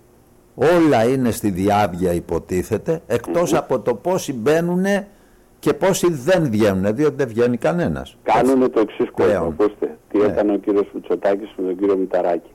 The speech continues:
Speaker 1: Μπράβο.
Speaker 2: Είπανε, μέτρησαν αυτούς που μένουνε, ας πούμε, παίρνω παράδειγμα πάλι τη Λέσβο ή τη Σάμο,
Speaker 1: Ναι,
Speaker 2: το
Speaker 1: ναι.
Speaker 2: κιτ. Όμως δεν μετράνε αυτούς τους οποίους
Speaker 1: <laughs>
Speaker 2: έδωσαν, ε,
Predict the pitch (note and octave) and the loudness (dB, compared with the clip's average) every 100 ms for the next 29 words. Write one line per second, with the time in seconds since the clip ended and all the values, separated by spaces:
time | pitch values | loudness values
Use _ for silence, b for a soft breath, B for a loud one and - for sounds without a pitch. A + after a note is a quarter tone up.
0 | - C#3 F#2+ D2+ - - - - D3+ A#2 | -18 -8 -6 -6 -10 -4 -2 0 0 2
1 | F#2+ A2 - _ - F2 A2+ A#2+ C3 C#3+ | 2 0 -4 _ -6 0 0 0 -2 0
2 | B2 G2 - B2+ - A2 G2+ A2+ A#2+ A#2 | 0 0 0 -2 0 -2 2 2 2 2
3 | A2+ G2+ - - G2 G2+ A2 - - - | 2 0 -2 -2 0 0 -2 -4 -18 -4
4 | G#2 G2 F2+ E2+ F2 F#2 F#2 F#2+ F2 F2+ | 0 0 0 0 0 -2 -2 -2 -4 -2
5 | F2 F2 D#2+ D#2+ E2+ F#2 F2 E2+ F2 - | -4 -4 -6 -6 -2 -4 -4 -6 -6 -12
6 | - F2 F#2+ G2+ G#2 F#2 D#3+ D3 - - | -6 -4 -2 -2 -2 -2 -4 -2 -4 -4
7 | - _ B B B B B - A3+ A#2 | -20 _ B B B B B -2 0 2
8 | G#2 G#2+ C3+ D3+ C#3+ C#3+ D3+ B2+ - - | 2 2 2 2 2 2 2 0 0 0
9 | A2 - G#2 - G#2 C3 C3+ B2+ B2+ C3+ | -2 -2 -4 -2 -2 0 0 2 0 2
10 | B2+ - G#2+ A#2+ B B B _ - F#2 | 0 0 0 -2 B B B _ -2 2
11 | F#2+ F2 E2+ | 2 2 -2